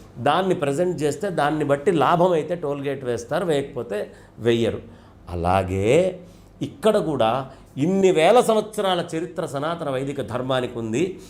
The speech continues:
ఏ సంవత్సరం ఎలా ఉంటుంది అనే ఒక పెద్ద డేటా మన వాళ్ళ దగ్గర ఉంటుంది. ఏ గ్రహస్థితి ఎప్పుడున్నప్పుడు ఎలా ఉంది అనే డేటా ఉంటుంది. ఆ డేటాని బట్టి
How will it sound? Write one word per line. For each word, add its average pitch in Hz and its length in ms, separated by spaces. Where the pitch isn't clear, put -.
ఏ 170 280
సంవత్సరం 202 760
ఎలా 156 360
ఉంటుంది 180 560
అనే 151 140
ఒక 135 180
పెద్ద 156 720
డేటా 147 600
మన 123 160
వాళ్ళ 104 220
దగ్గర 101 320
ఉంటుంది. 87 380
ఏ 175 180
గ్రహస్థితి 185 640
ఎప్పుడున్నప్పుడు 175 580
ఎలా 139 200
ఉంది 160 300
అనే 135 180
డేటా 117 360
ఉంటుంది. 95 400
ఆ 117 180
డేటాని 147 640
బట్టి 123 500